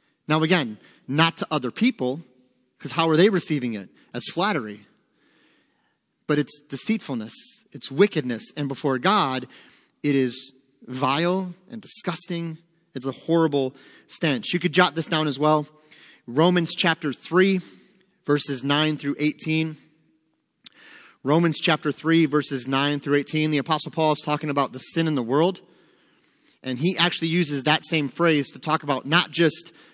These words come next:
these wicked in Psalm five, the world in wickedness. Okay?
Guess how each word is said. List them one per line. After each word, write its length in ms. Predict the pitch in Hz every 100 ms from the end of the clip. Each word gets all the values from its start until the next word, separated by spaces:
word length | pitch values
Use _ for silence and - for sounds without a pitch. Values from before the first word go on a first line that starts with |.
| _
these 320 | 131 220 190
wicked 380 | 131 143 139 127
in 100 | 131
Psalm 280 | - 135 123
five, 460 | 180 175 131 120 - - _ -
the 220 | 127 147
world 540 | 131 170 160 120 113 -
in 180 | 147 131
wickedness. 720 | 127 120 104 104 - - - _ _ _
Okay? 240 | 135 151